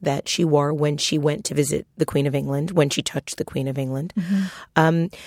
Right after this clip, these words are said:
Speaker 1: but he joins a long legion of people who have complained about her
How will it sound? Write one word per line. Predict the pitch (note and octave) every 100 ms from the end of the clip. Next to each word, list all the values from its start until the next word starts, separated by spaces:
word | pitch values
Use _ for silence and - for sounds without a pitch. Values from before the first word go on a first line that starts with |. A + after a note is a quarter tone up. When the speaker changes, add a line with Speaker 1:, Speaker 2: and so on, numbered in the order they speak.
| -
Speaker 1:
but | G#3+
he | D#4
joins | - G#4+ G4
a | F3+
long | E3+ F3 F#3+ G3+ G3
legion | F3 F3 E3 E3
of | D3+ -
people | F3 E3+ E3 D3+
who | C#3 D3+
have | D3 C#3
complained | - D3+ E3 D3+ D3 D3+ D3+
about | D3 C#3 D3
her | - D3 C#3+